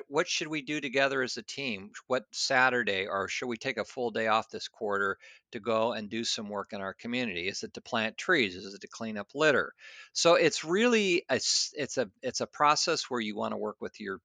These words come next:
if you have employees, you certainly wanna work with them. If you're a, a one-woman band such as yourself, you decide, "Where is my commitment best spent? Where can I offer? Where can I bring value, um, outside of being a business person? Where can I bring value to my community and to the various stakeholders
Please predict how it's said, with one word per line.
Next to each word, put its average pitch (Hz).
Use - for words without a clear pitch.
if -
you 110
have 107
employees, 120
you 107
certainly 113
wanna 104
work 101
with 110
them. 120
If 123
you're 107
a, 104
a 110
one-woman 110
band 104
such -
as -
yourself, -
you 107
decide, 101
"Where 120
is -
my 110
commitment 104
best 95
spent? 101
Where 110
can 101
I 98
offer? 98
Where 165
can 226
I 190
bring 139
value, 117
um, 104
outside 123
of 95
being 104
a 107
business 113
person? 101
Where 110
can 156
I 151
bring 135
value 101
to -
my 95
community 98
and 90
to 101
the 98
various 95
stakeholders -